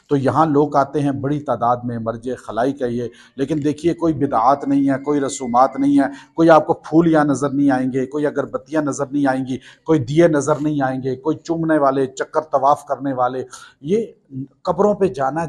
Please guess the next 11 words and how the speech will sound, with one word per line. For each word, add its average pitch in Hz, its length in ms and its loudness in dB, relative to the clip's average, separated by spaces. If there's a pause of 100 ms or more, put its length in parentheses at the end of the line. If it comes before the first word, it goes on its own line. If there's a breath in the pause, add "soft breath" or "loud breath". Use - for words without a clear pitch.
जायज़ 147 380 2
है, 110 260 -4 (280 loud breath)
ज़ियारत 143 380 2 (200)
कबूर 147 400 0
जायज़ 143 340 4
है, 110 220 -4 (260 soft breath)
हम 139 180 0
कब्रों 147 260 -2
पे 151 160 -6
जाने 123 300 -2
के 156 120 -6